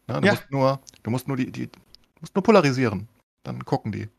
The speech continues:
Speaker 2: Ja, aber das hatten wir gar nicht vor, ne? Also wir haben einfach drüber gesprochen.
Speaker 1: Gar nicht.
Speaker 2: Und geil ist auch, dann schrieb einer so, "Ja, ähm, äh, äh, äh, müsst ihr das machen? Irgendwie ich und meine Kumpels haben so viel Spaß am Spiel, könnt ihr uns nicht einfach in Ruhe lassen?"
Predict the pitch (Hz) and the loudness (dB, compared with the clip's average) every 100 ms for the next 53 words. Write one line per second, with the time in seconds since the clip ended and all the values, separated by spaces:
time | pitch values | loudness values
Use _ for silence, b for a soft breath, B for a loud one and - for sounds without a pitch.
0 | _ _ - B 202 214 214 208 180 196 | _ _ -12 B 2 4 2 -2 -2 0
1 | - 208 208 190 185 - 185 - - 170 | 2 4 4 4 2 2 2 2 0 0
2 | 254 - 160 180 202 208 180 180 156 - | 0 2 4 4 4 2 4 4 4 4
3 | 208 277 196 - 214 180 220 262 240 214 | 4 4 2 0 2 4 4 2 0 2
4 | 233 214 - 220 - 208 180 196 196 214 | 2 2 2 2 2 2 4 6 6 4
5 | - B B B 185 180 175 175 B - | 0 B B B 4 6 6 2 B -12
6 | - - - 196 - 180 170 160 170 170 | -4 -2 2 2 4 4 4 4 2 2
7 | 196 208 233 - 311 262 233 254 247 233 | 2 4 6 6 4 4 4 4 4 4
8 | 240 208 208 220 269 254 208 220 - 226 | 4 2 2 2 2 4 4 2 4 4
9 | 214 214 226 226 - 208 220 - 202 - | 4 4 4 2 2 4 4 4 2 4
10 | 220 - 226 220 208 - 190 202 190 254 | 2 4 4 4 0 2 2 4 6 6
11 | 262 98 - - | 6 4 2 0